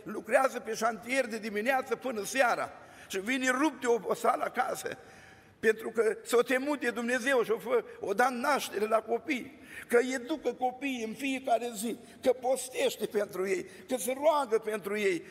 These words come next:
Asta e slujire. Nu se vede, dar e necesară și Dumnezeu o răsplătește. Domnul să ne dea gândul acesta. Vorbim de slujire.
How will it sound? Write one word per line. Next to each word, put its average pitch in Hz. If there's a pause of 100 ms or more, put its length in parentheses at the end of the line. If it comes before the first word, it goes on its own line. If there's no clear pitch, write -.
(140)
Asta 254
e 262
slujire. 269 (340)
Nu 254
se 254
vede, 226 (840)
dar 160
e 180
necesară 175 (340)
și -
Dumnezeu 165
o 170
răsplătește. 143 (720)
Domnul 208
să 180
ne 185
dea 170
gândul 135
acesta. - (1400)
Vorbim 175
de 190
slujire. 160